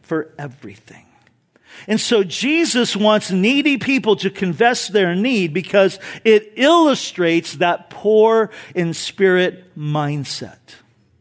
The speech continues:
It's confessing that this is something that I can't change about me. I can't do this. This is only something that you can change.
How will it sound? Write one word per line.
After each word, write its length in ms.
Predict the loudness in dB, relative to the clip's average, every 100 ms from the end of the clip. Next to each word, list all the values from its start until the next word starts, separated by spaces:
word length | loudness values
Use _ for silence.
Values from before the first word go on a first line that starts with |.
| _ -20 -4
It's 240 | -2 -2
confessing 1160 | -2 -2 -2 -4 0 0 0 -2 -2 0 -2 -4 -6 0
that 340 | 0 0 -4
this 320 | -2 0 0
is 240 | -2 -2 -2
something 1000 | -4 -2 0 2 -2 -2 0 0 -2 -6 -4
that 220 | 0 0 2
I 200 | 0 -2
can't 480 | -6 -2 0 -2
change 920 | -6 -8 -4 0 0 0 -2 -4 -6 -12 -20 _ -8
about 400 | -4 -4 -6 -10
me. 380 | -16 -18 -20 _ _ _ _ _ _ _ _ _
I 140 | -6 -6
can't 360 | -2 -4 -4
do 200 | -6 -6
this. 720 | -6 -10 -12 -10 -10 -12 -16 -20 _ _ _ _
This 240 | -2 0 0
is 160 | 0
only 260 | 0 0 0
something 480 | 0 0 0 -2 -2 -6 0
that 280 | 0 0
you 340 | -6 0 2 0
can 300 | -2 -6 -6
change. 840 | -8 -8 -8 -12 -20 -20 -20 -20